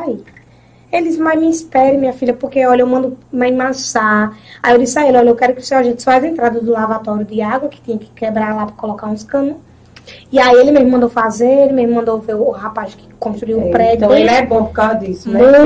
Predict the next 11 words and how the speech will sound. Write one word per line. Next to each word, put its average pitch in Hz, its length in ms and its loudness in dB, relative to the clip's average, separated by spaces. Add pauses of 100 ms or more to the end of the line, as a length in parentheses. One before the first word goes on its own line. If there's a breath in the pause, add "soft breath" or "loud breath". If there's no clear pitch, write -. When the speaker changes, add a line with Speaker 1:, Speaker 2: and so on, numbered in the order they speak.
(140)
Speaker 1:
Muito 330 140 2
Speaker 2:
Tem, 349 100 0
Speaker 1:
prestativo. 311 560 -2
Speaker 2:
tem 226 160 0
dono 214 320 2
de, 220 200 -6
Speaker 1:
Muito 247 340 6
Speaker 2:
não 302 140 6
faz 302 180 2
nada. 277 60 0
Speaker 1:
demais. 220 800 -2